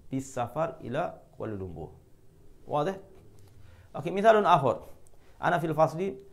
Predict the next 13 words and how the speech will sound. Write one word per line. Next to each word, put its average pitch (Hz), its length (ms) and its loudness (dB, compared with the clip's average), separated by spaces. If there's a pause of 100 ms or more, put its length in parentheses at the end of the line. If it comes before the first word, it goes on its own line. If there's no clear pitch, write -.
(140)
فأحد 170 340 6
الطلاب 160 560 2 (340)
يقول: 139 260 -2
"يا 147 80 2
أستاذ، 170 320 -2
أنا 143 140 -2
أريد 160 240 -2
أن 156 320 -2 (520)
أخرج 147 380 0 (500)
لأذهب 143 340 0
إلى 127 120 -4
الحمام 120 360 -2
مثلًا." 92 280 -8